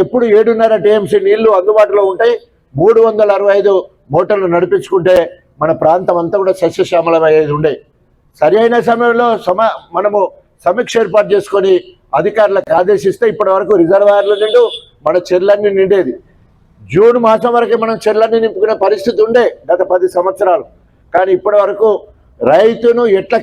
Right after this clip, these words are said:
కష్టపెట్టాలి, కరెంటు ఎట్లా ఇవ్వకుండా ఉండాలి, కేసీఆర్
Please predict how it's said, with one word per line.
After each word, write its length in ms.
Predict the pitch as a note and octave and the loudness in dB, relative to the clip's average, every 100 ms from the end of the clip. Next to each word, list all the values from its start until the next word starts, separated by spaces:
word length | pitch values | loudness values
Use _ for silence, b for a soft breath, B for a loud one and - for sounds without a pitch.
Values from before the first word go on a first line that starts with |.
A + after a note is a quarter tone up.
| F#3+ | -2
కష్టపెట్టాలి, 680 | F3+ A#3 A#3 A3+ A3 B3 C4 - - _ _ _ _ _ _ _ - | -2 0 0 2 2 4 2 0 -20 _ _ _ _ _ _ _ -4
కరెంటు 380 | E3 F#3+ A#3 A3 A3+ G3 | 0 2 2 2 0 0
ఎట్లా 200 | - G#3+ F#3 | 0 2 2
ఇవ్వకుండా 380 | G#3+ F#3+ A3 A3 | 2 -2 -2 -2
ఉండాలి, 360 | G#3+ A3+ A3+ B3+ G#3+ - - _ - - - - - | 0 2 2 0 -2 -14 -20 _ -20 -20 -20 -20 -6
కేసీఆర్ 540 | F3+ A#3 A#3+ A#3 A#3 | 2 4 4 2 2